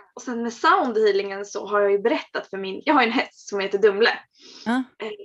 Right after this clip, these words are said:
Speaker 1: och då har jag berättat för honom om kristallskålarna, typ att så här, "Ah, jag ska åka iväg på kurs i några dagar", och du vet sådär.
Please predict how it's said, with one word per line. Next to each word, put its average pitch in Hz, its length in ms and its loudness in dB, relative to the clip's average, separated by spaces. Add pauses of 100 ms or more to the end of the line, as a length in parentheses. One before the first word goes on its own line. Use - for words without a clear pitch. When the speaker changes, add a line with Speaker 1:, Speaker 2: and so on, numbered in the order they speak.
(260)
Speaker 1:
och 220 80 -6
då 240 80 2
har 285 80 6
jag 294 120 4
berättat 254 360 0
för 214 80 0
honom 185 220 -4
om 202 180 -8
kristallskålarna, 220 960 0
typ - 240 -8
att - 120 -14
så - 60 -8
här, - 160 4
"Ah, 392 40 6
jag 403 120 6
ska 392 140 0
åka 370 160 2
iväg 339 240 4
på 339 100 0
kurs - 280 4
i 220 60 2
några 202 200 4
dagar", - 260 2
och 196 60 -6
du - 60 -4
vet - 140 -4
sådär. - 220 -4